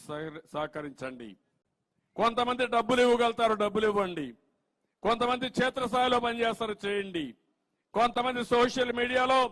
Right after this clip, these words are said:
పార్టీని గురించి చెప్పండి. నేను చెప్పడం కాదు, ఏం చేశామో నలభై సంవత్సరాలుగా దాని వల్ల ఫలితాలు ఏమొచ్చాయో మీకు మీరే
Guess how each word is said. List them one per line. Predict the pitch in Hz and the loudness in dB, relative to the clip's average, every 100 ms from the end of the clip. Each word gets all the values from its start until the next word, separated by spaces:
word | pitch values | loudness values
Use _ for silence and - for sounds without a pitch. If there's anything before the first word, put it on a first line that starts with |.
| - _ _ - | -4 _ _ 2
పార్టీని | 233 247 254 247 | 4 4 -2 0
గురించి | 247 240 208 | 0 0 -2
చెప్పండి. | 202 214 202 170 120 - _ _ _ _ 151 | 0 0 -2 -4 -8 -14 _ _ _ _ -2
నేను | 220 262 254 | 0 0 2
చెప్పడం | 254 262 254 247 240 | 0 2 0 2 4
కాదు, | 220 170 - _ _ _ 170 226 | 4 0 -6 _ _ _ 4 6
ఏం | 269 247 | 4 4
చేశామో | 254 254 254 254 262 247 202 _ - 208 | 2 4 4 4 6 4 0 _ -2 2
నలభై | 254 254 240 247 | 2 2 0 0
సంవత్సరాలుగా | 247 254 254 254 254 247 190 _ - | 0 0 0 2 4 2 2 _ 0
దాని | 233 254 247 | 2 4 2
వల్ల | 254 269 262 | 2 0 0
ఫలితాలు | 240 254 254 262 247 226 | 0 0 2 2 4 4
ఏమొచ్చాయో | 262 262 262 254 254 254 | 4 2 2 2 2 2
మీకు | 269 285 254 - _ _ 135 | 2 4 4 2 _ _ -8
మీరే | 170 220 240 | -4 0 2